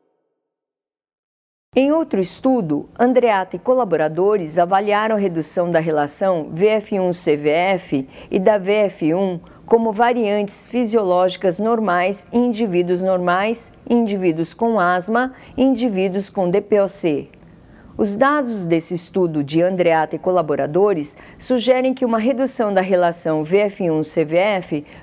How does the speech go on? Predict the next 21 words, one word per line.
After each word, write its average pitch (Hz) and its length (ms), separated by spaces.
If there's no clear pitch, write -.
pode 240 220
ser 254 180
um 247 80
achado 208 400
normal 202 800
em 202 200
indivíduos 190 600
do 185 60
sexo 170 460
masculino 190 640
mais 190 240
jovem, 185 560
sem 285 300
relação 269 560
com 240 240
a 226 80
doença 185 500
pulmonar. 202 720
Kaminski 269 680
e 214 40
Jarzembowski 196 1400